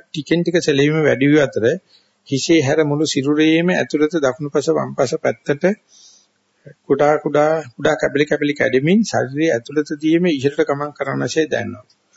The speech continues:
රාත්‍රී දහයට බුදුන් වැඳීමට පරියන්කයෙන් නැගී සිටි අතර ඉතාමත්ම එකඟ වූ සිතින් බුදුන් වැඳ විරිත් කියා අවස-, අවසන් කර නැවත පරියන්කේ වාඩි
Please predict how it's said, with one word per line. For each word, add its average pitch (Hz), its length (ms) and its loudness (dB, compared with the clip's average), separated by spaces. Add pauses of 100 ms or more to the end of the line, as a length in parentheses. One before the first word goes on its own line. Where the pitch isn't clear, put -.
(280)
රාත්‍රී 147 380 0
දහයට 131 400 0
බුදුන් 131 320 -4
වැඳීමට 147 420 -2
පරියන්කයෙන් 139 640 -4
නැගී 131 320 -4
සිටි - 240 -6
අතර 127 240 -2 (640)
ඉතාමත්ම 165 580 -2
එකඟ 147 280 0
වූ 156 160 2
සිතින් 151 360 -2
බුදුන් 139 320 0
වැඳ 131 220 0 (1700)
විරිත් 135 260 -2
කියා 139 240 0
අවස-, 127 260 -2
අවසන් 127 400 0
කර 127 180 -6
නැවත 123 280 -4
පරියන්කේ 135 580 -2
වාඩි 123 340 0